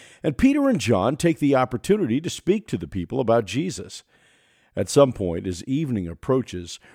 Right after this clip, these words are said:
religious leaders became aware and took issue with these teachings about the Lord. Since it was too late to interrogate Peter and John, they were thrown in jail until the next day.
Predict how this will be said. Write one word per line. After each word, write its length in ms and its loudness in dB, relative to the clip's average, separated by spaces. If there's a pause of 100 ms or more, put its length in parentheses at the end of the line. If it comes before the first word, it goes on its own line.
(140)
religious 760 0
leaders 600 -2
became 480 -4
aware 500 -4
and 120 -4
took 360 -2
issue 500 -2
with 220 -2
these 240 -4
teachings 560 -6
about 240 0
the 100 -2
Lord. 460 0 (560)
Since 240 4
it 80 0
was 160 0
too 280 0
late 360 2
to 160 2
interrogate 720 0
Peter 320 -2
and 100 -2
John, 440 2 (260)
they 120 6
were 160 6
thrown 540 2
in 260 4
jail 600 4
until 320 0
the 120 0
next 340 -4
day. 380 -4